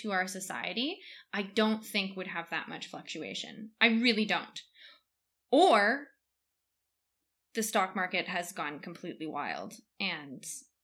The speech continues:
nothing means anything real anymore and it's completely disconnected from reality.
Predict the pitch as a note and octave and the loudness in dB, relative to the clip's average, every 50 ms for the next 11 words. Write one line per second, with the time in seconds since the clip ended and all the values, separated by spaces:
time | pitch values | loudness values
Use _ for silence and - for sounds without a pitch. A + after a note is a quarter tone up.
0 | _ _ _ _ _ _ - G3 G3 G#3+ G#3 - - - F3 C#3 - - - - | _ _ _ _ _ _ -10 -4 0 0 0 0 -2 -4 -6 -6 -6 -8 -14 -12
1 | - - G3 F#3+ D#3+ C#3+ C#3+ D#3 - - - - _ _ _ - - G3 F#3 F3 | -8 -6 -4 -4 -4 -6 -8 -10 -12 -12 -14 -16 _ _ _ -2 0 0 0 0
2 | F#3 F#3 F#3+ F3 F3 F#3 F#3 F#3+ F3+ D#3+ D3+ D#3+ E3 E3+ E3+ D#3+ E3 E3+ - - | -2 -6 -6 -6 -6 -6 -6 -4 -2 -2 -2 -4 -4 -4 -4 -4 -4 -6 -4 -2
3 | - G#3+ G#3+ - - G3 - F#3 F#3+ F3 F3 F3 - G3 D#3 D3 - - E3+ - | -2 -2 -2 -2 -4 -6 -4 -4 -4 -4 -6 -6 -6 -6 -6 -6 -6 -10 -16 -12
4 | - E3+ D#3+ F3 E3+ E3+ - - - - - G#1 - B3 | -12 -12 -12 -12 -12 -12 -10 -8 -8 -10 -10 -12 -16 -16